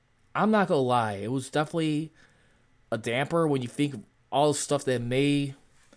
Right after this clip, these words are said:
have to be put on hold due to this virus.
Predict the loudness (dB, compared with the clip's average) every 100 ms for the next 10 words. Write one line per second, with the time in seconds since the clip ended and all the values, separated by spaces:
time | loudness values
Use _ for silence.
0 | _ _ _ _ 0 0 2 -2 2 2
1 | 2 2 2 4 2 -4 -6 2 4 2
2 | 0 -4 -2 0 0 -2 -6 -8